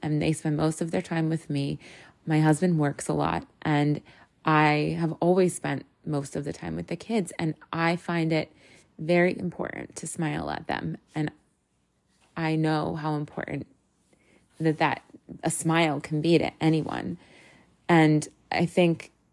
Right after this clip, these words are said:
m-, moving forward in life, it's, you know, as my husband and I are making some big life decisions, we're trying to figure out, like, what kind of legacy do we want to leave our kids?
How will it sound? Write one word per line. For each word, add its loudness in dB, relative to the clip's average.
m-, -6
moving 6
forward 6
in 0
life, 4
it's, -6
you -2
know, 2
as 0
my 2
husband 2
and 2
I 0
are -2
making 0
some -4
big -2
life 0
decisions, 0
we're 4
trying -2
to -2
figure -4
out, -4
like, -6
what -2
kind -2
of -4
legacy -2
do -4
we 0
want -2
to -4
leave -4
our -6
kids? -8